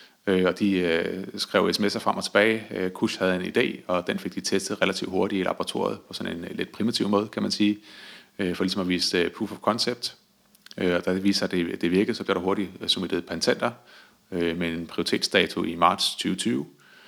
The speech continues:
Øh, og så hævde de vores, øh, vores, den anden founding partner ind, som er Johan Karlstrat, som har god erfaring med at, og ligesom at få det hele, øh, kommercialiseret professionelt. Øh, og så fik de ligesom etableret virksomheden der. Så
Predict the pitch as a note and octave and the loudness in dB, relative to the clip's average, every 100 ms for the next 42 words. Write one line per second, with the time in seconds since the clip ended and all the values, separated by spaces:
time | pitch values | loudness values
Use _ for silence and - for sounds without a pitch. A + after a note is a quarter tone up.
0 | - - _ _ F#2+ F2+ F2 - F2 G2 | -20 -20 _ _ 0 2 2 0 0 0
1 | G2+ G2 F#2 F2 E2+ F2 E2+ F2 F2 F#2 | 2 2 2 2 2 0 -2 -2 -4 -4
2 | F2+ E2+ E2+ F2 F#2 A2+ A2 G2 G2+ G2 | -4 -4 -4 0 2 2 4 4 2 2
3 | F#2 G2 F#2+ - F2 F2 E2 E2+ F2+ - | 2 2 -2 -4 -4 -4 -6 -6 -8 0
4 | G#2+ A#2 - A#2 - - F#2 E2 F2 F2+ | 2 2 2 2 2 -10 -10 -4 -4 -4
5 | - - - - F2+ - - F2 E2 - | -2 -2 0 0 0 0 -4 -4 -4 -6
6 | F#2 F2+ F2 - F2 E2+ E2 F#2 F#2 F#2+ | -8 -6 -6 -2 -2 0 -2 -2 0 0
7 | F#2+ E2+ - F2 E2+ F2+ - - - - | 0 -4 -4 -4 0 0 2 0 -4 -10
8 | _ _ - - G#2 - - - _ - | _ _ -4 0 2 0 -2 -6 _ -16
9 | - - - _ G2 F2 F2+ - F#2 F#2 | -16 -20 -20 _ -2 2 2 0 0 0
10 | F#2+ F2 F2+ F#2 - G2 F#2 E2+ - E2+ | 0 -4 -4 -4 -4 -4 -4 -4 -4 -6
11 | D#2+ - - - F2 | -6 -4 -2 -2 -4